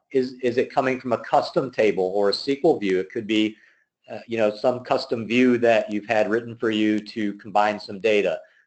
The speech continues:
Uh, is it a web server? We've got Excel files on there. So a lot of different sources of data that we do need to, uh, take into account when we're trying to figure out the tool to use.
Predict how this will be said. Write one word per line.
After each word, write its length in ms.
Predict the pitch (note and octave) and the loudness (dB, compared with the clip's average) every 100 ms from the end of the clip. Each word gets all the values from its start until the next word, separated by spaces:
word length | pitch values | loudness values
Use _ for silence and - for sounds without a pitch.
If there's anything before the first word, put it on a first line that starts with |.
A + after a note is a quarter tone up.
| _ - | _ -14
Uh, 60 | G2+ | -4
is 120 | A2 | -2
it 80 | A2+ | 0
a 60 | |
web 280 | A2 B2 B2 - - _ _ _ _ _ _ _ _ _ | 4 4 4 -2 -10 _ _ _ _ _ _ _ _ _
server? 300 | G#2+ F2+ F2+ D#2+ | -2 0 -2 -6
We've 80 | F#2+ | -2
got 160 | G#2 | 0
Excel 320 | G2 - E3 - _ _ _ A#2 A2 | 0 -6 -12 -12 _ _ _ 0 0
files 320 | B2 G2+ F#2+ E2+ | 2 2 2 -2
on 140 | F#2 | -4
there. 180 | F2+ F2+ | -6 -6
So 120 | G2+ | 0
a 20 | |
lot 160 | B2+ D3+ | 2 4
of 40 | |
different 380 | C#3+ D#3 B2 - | 2 0 -4 -6
sources 480 | - - C3+ C3+ A2+ | -10 0 0 0 -4
of 140 | F#2+ | -2
data 360 | B2+ C3 G#2 - - _ _ | 2 4 4 0 -8 _ _
that 80 | A#2+ | -4
we 80 | A2 | -4
do 200 | G2 C3+ | 0 0
need 140 | B2 | 0
to, 160 | A2+ - _ _ _ - | -2 -6 _ _ _ -8
uh, 120 | G#2+ - _ _ | -8 -8 _ _
take 200 | - B2 | -2 0
into 220 | B2+ A#2+ | 0 2
account 400 | A2 - B2 A#2 | 2 2 2 2
when 80 | G#2+ | 0
we're 100 | G#2+ | -4
trying 320 | G2 A2 A2 | -4 -2 -2
to 160 | G#2 F#2+ | -6 -12
figure 300 | - G2+ A2 | -8 -4 0
out 260 | A2 G#2 - | 2 0 -4
the 80 | |
tool 340 | G2+ - A#2+ G#2 | -12 -4 -2 -2
to 120 | A2 | -4
use. 540 | G2+ G2 E2+ E2+ - | -6 -6 -8 -12 -20